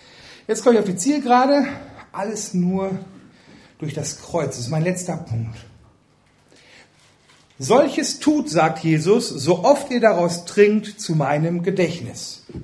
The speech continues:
zu meiner Vergegenwärtigung. Hier wird klar, dass alles, dass alles, was wir an Segen erleben,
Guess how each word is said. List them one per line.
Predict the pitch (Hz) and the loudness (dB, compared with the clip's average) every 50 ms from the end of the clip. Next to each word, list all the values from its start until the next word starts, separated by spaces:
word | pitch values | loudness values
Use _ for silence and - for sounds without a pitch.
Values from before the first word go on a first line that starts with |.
| - | -14
zu | - - 147 | -10 -6 -2
meiner | 147 147 156 180 185 180 180 180 - - - - - | 0 0 2 2 2 2 2 0 -4 -8 -14 -18 -20
Vergegenwärtigung. | - - - 151 139 156 165 156 165 156 165 175 180 175 160 120 110 95 82 80 - - - - _ _ _ _ _ _ _ _ - - - - - - - - _ _ _ _ _ _ _ _ _ _ _ _ _ _ _ _ _ _ - - - - - - _ _ _ _ _ _ _ _ _ _ _ _ _ _ _ _ _ _ _ _ _ _ _ _ _ _ _ _ _ _ - - - - - - _ _ _ _ | -14 -6 -4 -2 -2 -2 -2 -2 0 2 2 2 0 0 -4 -6 -8 -10 -12 -14 -16 -20 -20 -20 _ _ _ _ _ _ _ _ -20 -20 -20 -20 -20 -20 -20 -20 _ _ _ _ _ _ _ _ _ _ _ _ _ _ _ _ _ _ -20 -20 -20 -20 -20 -20 _ _ _ _ _ _ _ _ _ _ _ _ _ _ _ _ _ _ _ _ _ _ _ _ _ _ _ _ _ _ -20 -20 -20 -20 -20 -20 _ _ _ _
Hier | _ - - 233 220 | _ -6 -4 -2 -2
wird | 226 214 220 - | -2 -4 -6 -8
klar, | - - 202 190 170 147 117 107 113 - - - - _ _ _ - | -6 -2 -2 0 0 0 -2 -4 -8 -12 -18 -20 -20 _ _ _ -10
dass | 156 143 135 - - - - _ _ _ _ _ _ _ _ _ _ _ _ _ _ _ _ _ _ _ _ _ _ _ _ _ _ _ - - - - _ _ | -8 -8 -8 -10 -12 -18 -20 _ _ _ _ _ _ _ _ _ _ _ _ _ _ _ _ _ _ _ _ _ _ _ _ _ _ _ -20 -20 -20 -20 _ _
alles, | - 185 214 240 208 156 127 - - - - - - - - - - - - - _ _ _ _ _ _ _ _ _ _ _ _ - - _ _ - | -6 -4 -2 0 0 -2 -4 -6 -8 -12 -14 -16 -18 -20 -20 -20 -20 -20 -20 -20 _ _ _ _ _ _ _ _ _ _ _ _ -20 -20 _ _ -16
dass | 139 131 - - - | -16 -16 -16 -16 -14
alles, | - 170 202 240 269 285 269 - - - - - - _ _ _ _ _ - - - - _ | -12 -10 -8 -6 -6 -6 -6 -8 -12 -16 -16 -20 -20 _ _ _ _ _ -20 -20 -20 -16 _
was | 151 156 151 - - 156 | -10 -10 -10 -10 -12 -12
wir | 165 156 - | -10 -10 -8
an | 131 131 127 | -8 -8 -6
Segen | 120 175 196 208 196 220 | -4 -4 -4 -4 -4 -6
erleben, | 196 185 165 160 135 123 110 98 - - - | -6 -6 -6 -4 -6 -6 -6 -8 -12 -16 -20